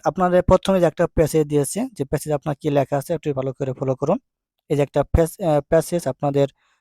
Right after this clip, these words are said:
আহ, প্রথম পার্টে দিয়ে দিয়েছে। দেখুন এখানে লেখা আছে, "তোমার বিদ্যালয়ে, বিদ্যালয়ের উন্নয়ন বিষয়ক বৈঠক অনুষ্ঠিত হবে। এই বৈঠক সকল শিক্ষক, শিক্ষার্থী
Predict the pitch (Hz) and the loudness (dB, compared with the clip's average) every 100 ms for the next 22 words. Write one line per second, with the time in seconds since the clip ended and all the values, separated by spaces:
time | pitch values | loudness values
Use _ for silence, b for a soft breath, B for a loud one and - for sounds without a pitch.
0 | _ 139 127 123 123 - 165 - 185 170 | _ 2 4 4 0 2 2 2 -2 0
1 | 147 151 135 135 131 - 202 - _ _ | 0 -2 -2 0 -2 -2 -8 -10 _ _
2 | _ _ _ _ _ _ _ 147 160 190 | _ _ _ _ _ _ _ -2 0 2
3 | 180 202 196 175 - 175 - 170 - _ | 2 2 2 2 4 2 2 -4 -4 _
4 | _ _ _ _ _ - 208 214 220 165 | _ _ _ _ _ -4 2 4 2 0
5 | 170 160 185 147 175 269 _ _ _ _ | -4 0 2 4 2 0 _ _ _ _
6 | _ _ _ _ - 131 180 180 214 214 | _ _ _ _ -10 -2 -2 2 4 4
7 | 214 202 175 180 185 190 180 160 - 170 | 4 2 -2 0 0 -2 -2 -6 -2 -2
8 | 143 160 175 - 190 190 - 151 147 - | 0 0 0 -2 -2 -2 -4 -6 -6 -10
9 | - 143 131 135 202 - - 160 139 170 | -6 -4 -2 -2 -4 -8 -6 -4 0 0
10 | 180 196 - 139 - 160 - 151 - 165 | 0 -8 -6 -6 -4 -4 -6 -12 -6 -4
11 | 185 - 143 - 139 - | -4 -8 -12 -8 -8 -8